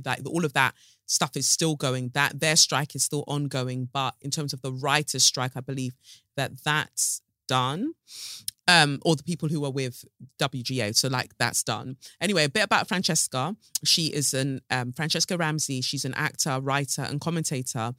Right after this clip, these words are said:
And we basically talk about the fact that the Hollywood strikes, the writer strikes, all of the strikes have just been going at this point for, um,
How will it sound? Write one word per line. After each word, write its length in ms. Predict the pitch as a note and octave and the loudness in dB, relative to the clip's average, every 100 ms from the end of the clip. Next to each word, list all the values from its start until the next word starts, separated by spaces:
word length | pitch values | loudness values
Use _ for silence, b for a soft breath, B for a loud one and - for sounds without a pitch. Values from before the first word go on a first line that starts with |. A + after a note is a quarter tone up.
| B B - | B B -2
And 380 | C3 C3+ C3+ C3 C3+ | 2 2 0 -4 -4
we 380 | C#3 C3 B2+ A#2+ _ - | -4 -2 -4 -8 _ -6
basically 380 | C3+ B2+ - C#3 | -2 -2 -4 -6
talk 260 | - C3 | -4 -4
about 200 | - A2 | -6 -8
the 60 | - | -4
fact 200 | B2+ - | -6 -6
that 200 | E2+ F#2 _ _ _ - | -8 -10 _ _ _ -8
the 80 | B2 | -4
Hollywood 420 | C3 B2+ B2+ B2+ | -4 -4 0 2
strikes, 640 | - A#2+ A2+ - - - | 2 2 -4 -4 -6 -8
the 80 | C3 | -6
writer 320 | A#2+ A#2+ B2 | -2 0 2
strikes, 480 | C3 - A#2 A2+ - - | 2 0 -6 -6 -8 0
all 180 | A#3+ D#3 | 2 2
of 60 | |
the 80 | B2+ | 0
strikes 340 | - A2 A#2+ | 0 -2 -6
have 100 | B2+ | -8
just 200 | - - | -6 -6
been 160 | C3 B2 | -4 -4
going 260 | C#3 B2+ B2 | -4 -4 -8
at 140 | - | -6
this 120 | C3 | -6
point 380 | - B2 B2 - - | -4 -6 -8 -10 -10
for, 300 | C3 B2 B2 B B B | -6 -6 -6 B B B
um, 180 | B2+ | -6